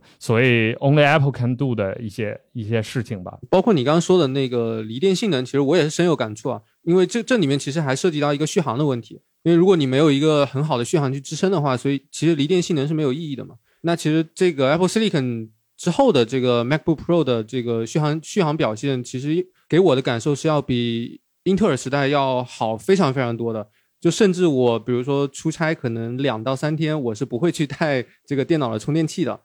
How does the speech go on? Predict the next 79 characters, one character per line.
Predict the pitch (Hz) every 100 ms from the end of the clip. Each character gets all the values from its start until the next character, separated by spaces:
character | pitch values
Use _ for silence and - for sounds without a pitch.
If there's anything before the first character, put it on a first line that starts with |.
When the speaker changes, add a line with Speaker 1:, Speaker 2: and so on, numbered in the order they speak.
| _
Speaker 2:
就 | 156
这 | 185
样 | 208
的 | 160
情 | -
况 | 143
下 | 156
是 | 147
完 | 127
全 | 143 135 127 127
它 | - 143
够 | 139 160
用 | 170 135
的， | 110
而 | 127
且 |
我 | 131
回 | 113 120
来 | 127
甚 | 127 139
至 | 127
还 | 120
能 | 117 123
剩 | - 170
下 | 143 113
不 | 110
少 | 123 107
电。 | - 113 110 _ _
对， | 123
这 | 151
点 | 180 131
我 | 117
也 | 127
是 | 113 123
感 | 117
受 | 107 123
非 | 113 123
常 | 113
深 | - 113
的。 | 113 - -
Speaker 1:
而 | 147
且 | 165 135
我 | 135 135 131 120
出 | 117 165
差 | 135
也 | 170 120
是， | 101 131
我 | 110
就 | 107 147
带 | 165
一 | 139
个 | 139
手 | - 104
机 | 98 147
的 | 147
那 | 117 110
种 | 104 95
充 | - 117
电 | 104
器， | - 107 - _
就 | 156
晚 | 135 101
上 | 120 139
或 | 139
者 | 143 113
是 | 135 123
你 | 123
没 | 104 101
电 | 143 143
的 |
时 | 117
候 | 127
插 | - 139
一 | 147
会 | 131 113
儿， | - _ -
就 | 127
够 | 135
能， | 127